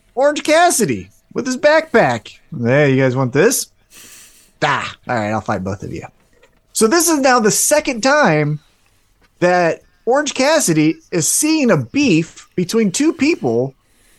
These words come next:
and just walks up and says, "I'll fight you both." 'Cause he did this on Rampage with Rush and Ten, just appears behind a bar and says, "I'll fight both of you." And now this one is actually about the All Atlantic Championship.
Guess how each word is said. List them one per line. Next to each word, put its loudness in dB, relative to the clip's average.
and -2
just -2
walks 2
up 0
and -2
says, 0
"I'll -2
fight -12
you -16
both." -14
'Cause 2
he 4
did 2
this 2
on 2
Rampage 0
with 4
Rush -2
and -4
Ten, 0
just -4
appears 0
behind 2
a -2
bar 0
and 0
says, 0
"I'll -2
fight -10
both -12
of -12
you." -10
And 4
now 4
this 0
one 2
is 0
actually 0
about 0
the 2
All 2
Atlantic -6
Championship. 0